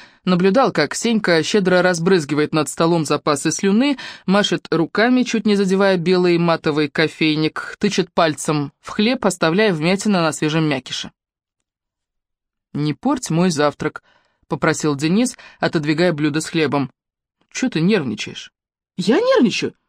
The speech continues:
А я не нервничаю! Боже упаси меня нервничать!» Швейцман выхватил платок, провёз им по лбу, размазывая бисеринки пота. «Отчего, скажи на милость, мне предаваться этому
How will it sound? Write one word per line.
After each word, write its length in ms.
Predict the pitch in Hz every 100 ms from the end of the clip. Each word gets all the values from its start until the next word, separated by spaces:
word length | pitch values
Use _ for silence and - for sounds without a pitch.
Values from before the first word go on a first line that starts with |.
| -
А 120 | 185
я 140 | 170
не 100 | 175
нервничаю! 520 | 180 220 269 269 294 254 -
Боже 300 | - 170 190
упаси 280 | 233 277 277
меня 200 | 294 294
нервничать!» 540 | 302 302 285 277 - - _ _ _ _ _ _ _ _
Швейцман 580 | - 170 165 156 160 156 -
выхватил 560 | 151 160 143 143 156
платок, 480 | 135 165 - 254 - - - _ _ _ _
провёз 440 | - 233 240 233 -
им 240 | 202 190
по 240 | - 240 254
лбу, 160 | 220
размазывая 540 | 226 202 202 208 196 202
бисеринки 480 | 190 190 196 190 202
пота. 460 | - 214 170 160 - _ _ _ _ _ _ _ - - - - - -
«Отчего, 340 | 196 320 285
скажи 300 | - 185 180
на 120 | 175
милость, 340 | 233 202 170 185
мне 220 | 185 165
предаваться 460 | 202 196 185 160
этому 260 | 170 175 170